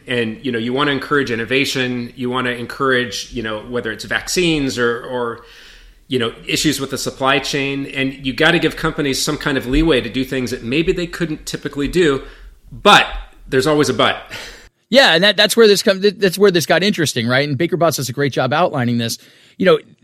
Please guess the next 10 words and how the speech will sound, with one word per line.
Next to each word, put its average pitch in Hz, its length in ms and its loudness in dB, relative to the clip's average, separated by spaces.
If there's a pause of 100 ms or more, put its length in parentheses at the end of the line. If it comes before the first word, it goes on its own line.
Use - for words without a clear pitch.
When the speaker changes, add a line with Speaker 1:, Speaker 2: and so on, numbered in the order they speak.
Speaker 2:
so - 160 0
expedited 202 640 2
review 165 340 0
may 151 280 4
lower 196 320 6
the 185 100 4
bar 139 300 0
for - 120 -6
immediate 156 380 0
compliance, 131 680 -2